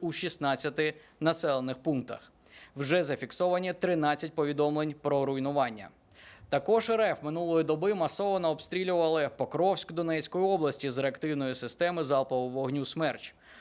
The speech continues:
Пошкоджено школу, шість транспортних засобів та десятки приватних будинків. Внаслідок таких обстрілів загинула одна цивільна людина та ще шість отримали поранення. Вночі ворог в черговий раз обстріляв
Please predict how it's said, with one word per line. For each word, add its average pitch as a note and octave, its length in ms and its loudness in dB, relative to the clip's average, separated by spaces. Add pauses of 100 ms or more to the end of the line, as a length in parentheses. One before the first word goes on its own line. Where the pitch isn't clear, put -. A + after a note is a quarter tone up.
(120)
Пошкоджено D3 640 2
школу, F#3+ 500 2
шість - 300 -4
транспортних C3+ 540 -2
засобів D#3+ 560 0
та E3 200 2
десятки D3+ 800 -2 (280)
приватних D3+ 580 2
будинків. B2+ 600 -6 (460)
Внаслідок G#3 540 -2
таких G3+ 320 -6
обстрілів F#3+ 440 0
загинула D#3+ 460 2
одна E3 340 0
цивільна D#3 420 -2
людина E3+ 400 0
та B2+ 180 -4
ще B2+ 240 -4
шість E3 640 -6
отримали C#3 720 0 (200)
поранення. A#2+ 520 -2 (640)
Вночі D#3+ 480 0
ворог A3 380 2
в - 40 -14
черговий F#3 440 0
раз F#3+ 240 2
обстріляв E3+ 560 0